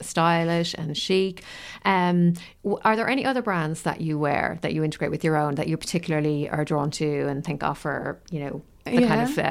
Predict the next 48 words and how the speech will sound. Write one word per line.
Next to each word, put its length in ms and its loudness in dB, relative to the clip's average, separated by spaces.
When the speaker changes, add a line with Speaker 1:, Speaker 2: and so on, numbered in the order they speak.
Speaker 1:
um, 60 -2
Speaker 2:
that's 100 -2
Speaker 1:
pieces 240 0
that 100 2
a 40 -2
modern 220 4
Speaker 2:
Yeah, 100 8
Speaker 1:
woman 140 6
Speaker 2:
no, 60 4
I'm 20 4
Speaker 1:
wants. 100 -4
Speaker 2:
still 300 2
quite, 300 0
like, 180 -2
I 120 2
think 300 -2
at, 160 -2
at 200 -6
the 80 2
end 140 0
of 60 -2
the 60 -2
day, 160 2
I'm 40 0
s-, 240 -8
like, 220 -2
a 100 -4
natural, 760 -2
you 120 -4
know, 120 0
my, 200 -2
uh, 160 4
a 60 -4
consumer. 760 0
Like, 240 -4
I 60 -2
like 280 -2
to 100 -10
see 260 -2
what's, 320 -6
what's 420 -6
out 220 0
there 240 -4
and 160 -4
good 180 -6
value 420 0
and 160 -6
what, 240 -6